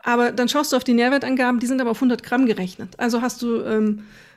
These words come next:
eine Pizza hat keine hundert Gramm, die du dann isst. Kein Mensch ist satt von hundert Gramm Pizza.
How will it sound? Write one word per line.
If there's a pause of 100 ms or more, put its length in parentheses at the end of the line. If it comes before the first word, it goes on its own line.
eine
Pizza
hat
keine
hundert
Gramm,
die
du
dann
isst.
Kein
Mensch
ist
satt
von
hundert
Gramm
Pizza.